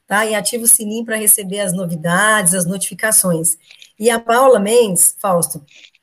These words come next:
fez um comentário aqui, ó, que ela realmente tomou uma atitude na vida. Ela abriu um estúdio no, de personal no meio da pandemia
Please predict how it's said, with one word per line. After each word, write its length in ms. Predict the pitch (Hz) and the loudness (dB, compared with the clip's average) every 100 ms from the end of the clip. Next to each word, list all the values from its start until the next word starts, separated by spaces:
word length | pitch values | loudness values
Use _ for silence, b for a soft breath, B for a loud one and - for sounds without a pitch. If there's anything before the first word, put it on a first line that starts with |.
| _ - - | _ -20 -14
fez 140 | 196 220 | -6 -4
um 80 | 214 | -2
comentário 600 | 214 190 180 185 180 165 | -2 -2 -2 -2 0 -2
aqui, 320 | 165 233 214 | -4 -6 -4
ó, 140 | 170 | -4
que 220 | 175 220 | -6 -6
ela 240 | 196 208 240 | -4 -2 -2
realmente 560 | 247 220 214 233 240 240 b b b _ | -4 -6 -6 -6 -8 -12 b b b _
tomou 300 | 254 240 233 | 4 4 4
uma 100 | 269 | 2
atitude 380 | 269 269 240 233 | 0 -2 -2 0
na 140 | 254 | 0
vida. 260 | 254 196 175 | 0 -2 0
Ela 200 | 190 202 | 0 0
abriu 220 | 180 208 | -2 -2
um 60 | 262 | -2
estúdio 420 | 254 - 233 233 | -2 -4 -8 -6
no, 120 | 220 | -8
de 120 | 196 | -8
personal 520 | 180 214 202 190 208 233 | -4 -2 -2 -4 -4 -4
no 180 | 226 | -4
meio 240 | 214 233 285 | 0 2 2
da 100 | 320 | -2
pandemia 680 | 302 285 302 247 170 160 | -2 0 2 2 0 -4